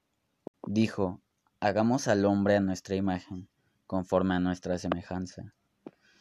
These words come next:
Am, la verdad no entiendo a qué se refiere la Biblia cuando dice "a nuestra imagen", está hablando como en plural.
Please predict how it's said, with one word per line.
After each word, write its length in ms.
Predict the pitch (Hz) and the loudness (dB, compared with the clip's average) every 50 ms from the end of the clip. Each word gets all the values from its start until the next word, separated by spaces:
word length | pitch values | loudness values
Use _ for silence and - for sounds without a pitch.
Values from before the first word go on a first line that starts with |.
| - - - - - _ _ - - _ _ _ _ _ _ _ _ _ _ _ _ _ _ _ _ _ _ | -20 -20 -20 -20 -20 _ _ -20 -20 _ _ _ _ _ _ _ _ _ _ _ _ _ _ _ _ _ _
Am, 420 | - 98 98 95 95 98 98 90 - - | 2 4 4 4 4 2 0 -2 -2 2
la 120 | 95 104 | 4 4
verdad 260 | 104 101 - 101 104 | 4 6 6 6 6
no 120 | 110 110 104 | 6 6 6
entiendo 480 | 101 104 98 107 - 107 104 107 110 104 | 6 6 6 4 4 4 4 4 4 4
a 80 | 101 | 2
qué 100 | - - | 0 0
se 120 | - - - | 0 2 2
refiere 640 | - - - - - - - - 190 190 190 190 - - - - - - - - - - - - - | 4 2 2 2 2 4 4 2 2 2 0 0 -2 -2 -4 -6 -6 -6 -6 -6 -8 -10 -14 -6 -2
la 180 | - 101 98 95 | 2 2 4 4
Biblia 420 | 101 104 110 110 110 104 98 98 | 4 2 0 0 0 0 0 0
cuando 240 | - 95 98 92 87 | -2 -2 -4 -2 -2
dice 280 | 95 98 95 - 101 | -4 -4 -4 -2 -2
"a 60 | 95 92 | -2 0
nuestra 560 | 92 95 104 113 117 113 - - 107 107 104 | 0 0 2 0 0 -2 -2 0 2 2 2
imagen", 540 | 101 101 98 98 - - 104 98 98 - 123 - - - - - - - - - - _ - - - _ - | 2 0 0 -2 -2 -2 -2 -4 -4 -4 -6 -8 -10 -10 -10 -12 -12 -12 -14 -16 -14 _ -18 -18 -18 _ -18
está 240 | - - - 95 | -14 -4 -2 -2
hablando 380 | 92 92 95 95 98 95 98 95 | 0 0 0 0 0 0 -2 -2
como 500 | - 90 90 87 87 87 85 82 85 - _ _ _ - | -4 -4 -4 -4 -4 -4 -6 -6 -8 -12 _ _ _ -10
en 220 | 95 92 90 90 | -8 -8 -8 -8
plural. 600 | - - 92 92 90 90 90 90 90 101 131 190 | -10 -8 -6 -2 -2 0 0 0 0 0 -4 -6